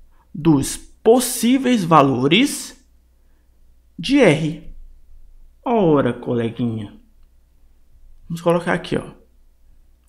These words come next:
A soma dos possíveis valores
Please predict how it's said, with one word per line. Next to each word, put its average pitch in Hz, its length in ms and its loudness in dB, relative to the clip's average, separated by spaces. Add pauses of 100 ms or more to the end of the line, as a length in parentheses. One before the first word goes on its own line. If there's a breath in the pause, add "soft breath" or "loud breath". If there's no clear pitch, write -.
(420)
A - 140 -8
soma 127 920 -4 (1800)
dos - 760 -4 (1400)
possíveis 151 1080 -4 (4000 soft breath)
valores 135 1000 -4